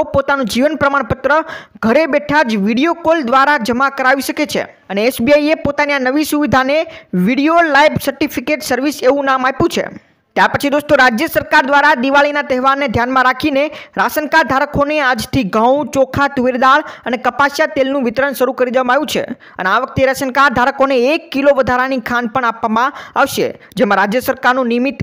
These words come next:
અનાજ ઉપરાંત પ્રધાનમંત્રી અન્ન યોજનાનું મફત અનાજ પણ આપવામાં આવશે. તેથી રાશન કાર્ડ ધારકોને આજથી ડબલ અનાજ વિતરણ શરૂ કરી દેવામાં આવ્યું છે. ત્યાર પછી દોસ્તો, જો તમે Bank of બરોડાના ગ્રાહકો છો તો Bank of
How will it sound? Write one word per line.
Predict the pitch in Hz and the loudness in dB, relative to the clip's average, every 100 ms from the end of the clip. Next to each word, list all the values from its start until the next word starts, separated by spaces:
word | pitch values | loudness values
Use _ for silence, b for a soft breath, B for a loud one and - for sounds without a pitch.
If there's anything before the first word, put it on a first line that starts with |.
| 220 | -4
અનાજ | 233 277 - | 0 0 0
ઉપરાંત | 220 262 262 214 | -2 0 -2 -4
પ્રધાનમંત્રી | 240 247 320 302 254 285 254 | -2 0 0 -2 -2 -2 0
અન્ન | 269 247 | 0 0
યોજનાનું | 220 233 254 262 - B B 190 | 0 0 0 -2 -4 B B -2
મફત | - - - 233 | 0 -2 -2 -2
અનાજ | 240 247 - | -4 -4 -4
પણ | 247 | -4
આપવામાં | 220 233 240 285 | -2 -4 -2 -2
આવશે. | 240 135 - b | -2 -4 -6 b
તેથી | 202 208 | -2 2
રાશન | 233 294 294 | 2 0 0
કાર્ડ | 311 247 | 0 2
ધારકોને | 254 285 277 302 269 | 0 0 0 0 0
આજથી | 262 - 240 | -2 -2 -2
ડબલ | 233 277 269 | 0 2 0
અનાજ | 269 269 214 | 0 0 -2
વિતરણ | 226 285 269 | -2 -4 -2
શરૂ | 254 339 | -4 -2
કરી | 247 254 | 0 0
દેવામાં | 254 277 | 2 0
આવ્યું | 247 180 | 0 -4
છે. | 110 - _ - | -6 -12 _ 0
ત્યાર | 208 - | 0 0
પછી | 277 285 | -2 -2
દોસ્તો, | 302 320 233 | 0 -2 0
જો | 294 | 2
તમે | 294 302 233 | 2 0 0
Bank | 285 277 | -2 -2
of | 339 | 2
બરોડાના | 294 285 285 285 254 | 4 4 4 0 0
ગ્રાહકો | 269 269 277 285 277 | -2 -2 -2 0 0
છો | 294 | 0
તો | 294 220 | 0 0
Bank | 277 285 - | 0 -2 -2
of | 330 | -2